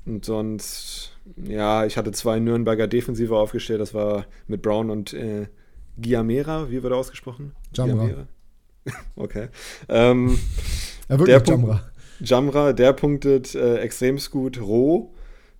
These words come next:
Speaker 1: aber ist, ähm, mein Liebling Brown habe ich jetzt abgegeben, auch wenn ich ihn sehr mag, aber das ist Kickbase-mäßig
Speaker 2: Hab ich
Speaker 1: jetzt
Speaker 2: gerade
Speaker 1: nicht
Speaker 2: gesehen,
Speaker 1: so.
Speaker 2: an wen hast du den verkauft? Den hätte ich gerne genommen.
Speaker 1: Ich, äh, an den Markt.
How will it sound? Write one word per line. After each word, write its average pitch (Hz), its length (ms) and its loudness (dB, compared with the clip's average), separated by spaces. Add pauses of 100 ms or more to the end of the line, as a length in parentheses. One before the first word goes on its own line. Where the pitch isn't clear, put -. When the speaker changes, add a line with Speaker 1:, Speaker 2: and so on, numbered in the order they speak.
Speaker 1:
aber 113 460 0
ist, - 240 -8
ähm, 110 480 -4
mein 113 200 2
Liebling 117 360 -2
Brown 113 340 0
habe 113 120 -4
ich 107 80 -8
jetzt 107 120 -4
abgegeben, 110 540 -6
auch 104 140 -10
wenn 110 80 -8
ich 104 100 -8
ihn 104 100 -6
sehr 107 280 -2
mag, 104 340 -4
aber 101 320 -4
das 95 300 -10
ist - 440 -12
Kickbase-mäßig 101 520 -4
Speaker 2:
Hab - 0 -
ich 107 60 2
Speaker 1:
jetzt 104 100 -2
Speaker 2:
gerade 123 180 2
Speaker 1:
nicht 113 60 2
Speaker 2:
gesehen, 117 200 4
Speaker 1:
so. 151 60 2
Speaker 2:
an 113 60 2
wen 127 100 2
hast 120 120 0
du 123 40 2
den 113 80 4
verkauft? 147 340 -2
Den 117 80 0
hätte 113 60 0
ich 117 80 -8
gerne 120 220 -4
genommen. 104 280 -4 (1120)
Speaker 1:
Ich, 107 120 -8
äh, 127 60 -4
an - 420 -8
den 117 40 -6
Markt. 127 400 -8